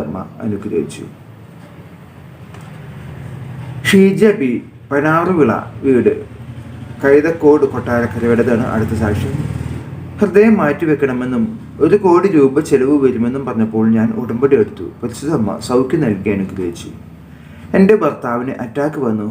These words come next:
ഹോസ്പിറ്റലിൽ അഡ്മിറ്റായി. പല ടെസ്റ്റുകളും നടത്തിയ ശേഷം ഡോക്ടർമാർ എൻ്റെ ഭർത്താവിന് ഇനി ജോലി ചെയ്യാനോ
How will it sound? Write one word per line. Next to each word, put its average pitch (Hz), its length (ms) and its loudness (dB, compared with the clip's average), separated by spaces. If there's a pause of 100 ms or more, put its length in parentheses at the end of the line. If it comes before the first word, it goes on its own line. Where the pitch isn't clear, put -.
ഹോസ്പിറ്റലിൽ 143 580 -2 (120)
അഡ്മിറ്റായി. 92 500 -8 (640)
പല 117 100 2 (140)
ടെസ്റ്റുകളും 135 480 0
നടത്തിയ 113 280 -2 (120)
ശേഷം 98 340 -6 (1200)
ഡോക്ടർമാർ 160 440 0 (120)
എൻ്റെ 123 240 0
ഭർത്താവിന് 117 400 -2 (100)
ഇനി 120 160 -4 (120)
ജോലി 127 340 4
ചെയ്യാനോ 98 340 0